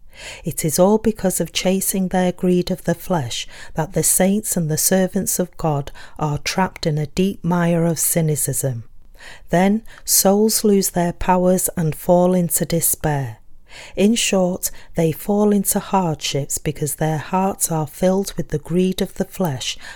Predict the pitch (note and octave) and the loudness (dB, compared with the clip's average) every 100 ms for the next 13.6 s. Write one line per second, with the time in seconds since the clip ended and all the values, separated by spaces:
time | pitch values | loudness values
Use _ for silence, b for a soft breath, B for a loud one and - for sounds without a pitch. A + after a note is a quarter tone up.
0 | - D3+ D3 D#3+ C#3 D#3+ D#3 - - D3+ | -6 -4 -2 -4 -2 0 0 -4 -8 -4
1 | C#3 C3 - - - - - - - - | -4 -6 -12 -18 -20 -20 -20 -20 -20 -20
2 | _ - - B B B B - F3 F#3 | _ -20 -20 B B B B 2 4 8
3 | G#3 A3 F3+ D3+ - - F3 - G#3 - | 8 6 4 2 4 4 2 0 -2 2
4 | F#3 F#3 - - F3+ F3+ F3 E3 D#3 - | 2 2 0 -2 0 2 2 2 2 2
5 | F3 E3 E3 D#3+ B B B D#3+ D#3+ - | 2 2 2 -2 B B B 0 0 0
6 | - F3+ F#3 - G3 - - E3+ - F3 | 2 2 2 2 0 0 -4 -4 0 -2
7 | C#3+ F#3 F3 E3+ E3+ E3 E3 - - C#3+ | 2 4 4 4 2 2 0 -2 -2 -2
8 | C3 A#2 - - - - - - - - | -4 -4 -4 -4 -12 -20 -20 -20 -20 -20
9 | - - - B B B - F#3 C4+ - | -20 -20 -20 B B B 0 2 2 0
10 | - G3+ - F3 F#3 F3+ - - F#3 F#3 | 2 0 0 0 2 2 -2 -4 -2 -2
11 | - E3+ - - - F3 F3 F3+ G3 F#3+ | 0 -2 -2 -2 -4 0 0 4 4 4
12 | E3 - C#3+ C#3 - - D#3+ D#3+ D#3+ E3+ | 2 -2 -6 -4 -4 0 0 0 0 -2
13 | - F3+ - D#3+ C#3+ A#2 | 0 -6 -2 0 0 -4